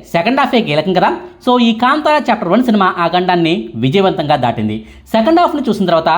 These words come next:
ప్రత్యేకించి క్లైమాక్స్ సీన్లను చూసిన తర్వాత సినీ ప్రియుల నోట మాట రాదు. అందుకే ఈ సినిమాకు కన్నడలోనే కాదు, తెలుగు రాష్ట్రాల్లోనూ, తమిళ్లోనూ, హిందీలోనూ బ్లాక్ బస్టర్ హిట్ టాక్ వస్తుంది. ఈ రివ్యూ రాసే సమయానికి గంటకు తొంభై వేల బుకింగ్స్ జరిగినట్టుగా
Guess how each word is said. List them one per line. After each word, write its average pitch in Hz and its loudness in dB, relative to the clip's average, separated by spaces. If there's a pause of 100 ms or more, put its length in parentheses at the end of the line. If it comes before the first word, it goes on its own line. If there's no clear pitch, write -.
(180)
ప్రత్యేకించి 226 0 (100)
క్లైమాక్స్ 247 0
సీన్లను 277 -2
చూసిన 185 -2
తర్వాత 170 0 (160)
సినీ 175 0 (100)
ప్రియుల 143 -2
నోట 185 0 (280)
మాట 123 -2
రాదు. 110 -4 (100)
అందుకే 170 -2 (400)
ఈ - 4 (100)
సినిమాకు 226 2 (400)
కన్నడలోనే 202 2
కాదు, 147 0 (180)
తెలుగు 160 2
రాష్ట్రాల్లోనూ, 151 -2 (220)
తమిళ్లోనూ, 165 0 (220)
హిందీలోనూ 170 2 (160)
బ్లాక్ 160 0
బస్టర్ 139 -4
హిట్ 131 -6
టాక్ 175 0
వస్తుంది. 117 -6 (420)
ఈ - 2 (140)
రివ్యూ 294 2
రాసే - -2
సమయానికి 151 -2 (100)
గంటకు 226 2 (380)
తొంభై 220 4
వేల 202 2 (120)
బుకింగ్స్ 226 2
జరిగినట్టుగా 170 0